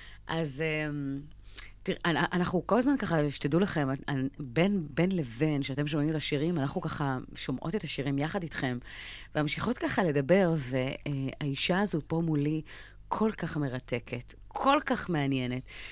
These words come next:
אז אני אשאל אותה, כדי שתוכלו גם אתם לשמוע, איך באמת הכל התחיל?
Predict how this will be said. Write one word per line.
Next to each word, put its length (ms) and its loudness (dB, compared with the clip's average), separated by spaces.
אז 160 2
אני 220 4
אשאל 420 4
אותה, 380 4
כדי 160 2
שתוכלו 880 0
גם 160 0
אתם 280 0
לשמוע, 520 -2
איך 160 2
באמת 260 0
הכל 220 0
התחיל? 360 -6